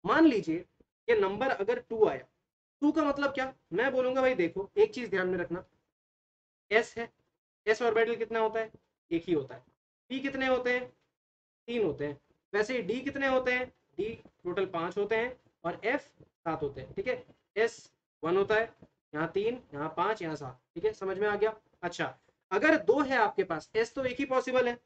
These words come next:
एस और एक पी, एक P आपको लेना ही पड़ेगा, है ना? तो इस तरीके से ये hybridization क्या बन गया, एसपी। अरे वाह, ये तो आपने सुना है एसपी का नाम।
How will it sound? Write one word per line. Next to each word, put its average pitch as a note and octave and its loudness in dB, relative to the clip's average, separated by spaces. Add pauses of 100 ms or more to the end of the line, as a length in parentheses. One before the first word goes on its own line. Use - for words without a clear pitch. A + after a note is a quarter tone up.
(640)
एस C#4+ 0 (220)
और G#3 2
एक G#3+ 4
पी, F#4 -2 (1700)
एक F3 -8
P A3 -4
आपको G#3+ 0
लेना A3 2
ही B3+ -6
पड़ेगा, A3+ -4 (160)
है F#3+ -6
ना? C#4 -4
तो - 0
इस A4 2
तरीके B3+ 0
से B3 -6
ये A#3+ 4
hybridization G#3+ 4
क्या B3 0
बन B3+ 2
गया, B3+ 2 (120)
एसपी। D#3+ -8 (180)
अरे C3+ -12
वाह, - -12 (920)
ये D#3 -4
तो G3 0
आपने G3 0
सुना B3 -2
है C#4 2
एसपी B3+ -4
का B3 0
नाम। A#3 0